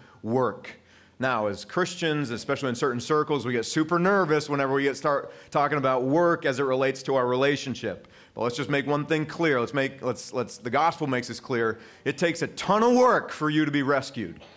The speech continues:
Everybody's like, "Faith and works, what's the relationship? I don't,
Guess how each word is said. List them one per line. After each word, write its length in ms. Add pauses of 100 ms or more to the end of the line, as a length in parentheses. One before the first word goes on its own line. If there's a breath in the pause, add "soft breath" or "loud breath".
(440 loud breath)
Everybody's 440
like, 240
"Faith 340
and 140
works, 340
what's 200
the 80
relationship? 720
I 120
don't, 200